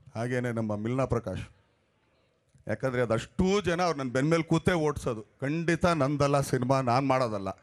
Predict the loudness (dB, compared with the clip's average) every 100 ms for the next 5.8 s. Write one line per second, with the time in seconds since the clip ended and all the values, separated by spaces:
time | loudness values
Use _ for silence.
0 | _ _ _ _ _ _ _ _ _ _
1 | _ _ _ -4 -2 0 -2 -2 -2 0
2 | 0 0 0 2 2 0 -2 -4 -4 -4
3 | -4 -2 -4 -4 -8 -8 -16 -20 _ _
4 | -6 -2 0 2 2 0 0 -2 -2 -2
5 | 0 0 0 -2 -2 -4 -4 -10